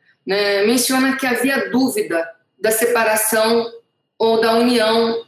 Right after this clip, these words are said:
m-, mesmo depois do sete de setembro, né?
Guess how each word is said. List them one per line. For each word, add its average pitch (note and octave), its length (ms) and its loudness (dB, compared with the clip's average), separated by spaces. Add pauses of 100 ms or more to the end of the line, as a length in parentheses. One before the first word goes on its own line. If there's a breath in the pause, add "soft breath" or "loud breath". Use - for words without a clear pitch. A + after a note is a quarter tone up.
(100)
m-, A3 380 0
mesmo C#4+ 400 0
depois B3 480 0
do A#3+ 100 -2
sete G#3+ 520 -2
de - 60 -8
setembro, F3+ 880 -2 (400)
né? G3 200 -4